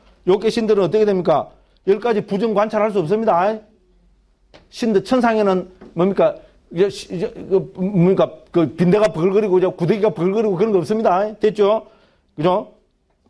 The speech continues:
그죠? 몸에 대한 마음 챙김도 안 됩니다. 음식에 대한 혐오 인식도 안 된다 했습니다. 그다음에 또 어떻게 됩니까? 이 열두 가지에다가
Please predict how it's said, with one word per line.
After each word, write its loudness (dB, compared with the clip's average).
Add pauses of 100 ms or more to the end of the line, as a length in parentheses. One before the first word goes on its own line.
(100)
그죠? -2
몸에 0
대한 2
마음 -2
챙김도 -2
안 0
됩니다. -2 (160)
음식에 0
대한 0
혐오 -2
인식도 -2
안 0
된다 0
했습니다. -2 (260)
그다음에 -2 (420)
또 2
어떻게 2
됩니까? -2 (960)
이 2
열두 0
가지에다가 0